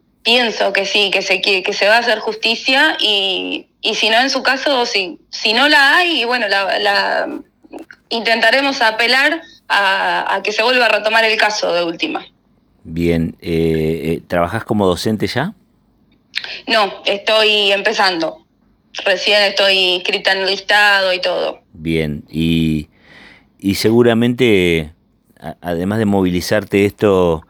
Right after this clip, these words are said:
Speaker 2: este, pidiendo con los vecinos del Centinela por la señalización, por, por,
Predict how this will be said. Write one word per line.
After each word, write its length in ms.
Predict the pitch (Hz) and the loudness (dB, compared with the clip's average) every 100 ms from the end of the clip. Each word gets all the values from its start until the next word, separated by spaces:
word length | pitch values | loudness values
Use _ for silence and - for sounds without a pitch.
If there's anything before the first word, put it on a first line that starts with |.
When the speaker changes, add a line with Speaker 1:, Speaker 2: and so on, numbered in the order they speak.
| _ - - _ | _ -20 -20 _
Speaker 2:
este, 500 | - 80 87 85 80 | -14 -8 -2 0 0
pidiendo 600 | 76 - 90 98 104 104 | -4 -4 2 2 4 2
con 140 | 90 85 | 0 0
los 100 | 82 | -2
vecinos 460 | 85 - 101 92 | -4 -2 -2 0
del 240 | 87 82 80 | 0 0 -2
Centinela 640 | - 90 87 92 104 104 | -4 -2 0 2 2 2
por 160 | 82 85 | 0 -4
la 100 | 82 | -4
señalización, 1120 | 85 85 85 82 85 80 107 107 104 101 92 | -4 -4 -2 -4 -4 -2 2 4 4 2 0
por, 320 | 87 82 80 | -2 -2 -4
por, 320 | - 85 82 | -6 -6 -4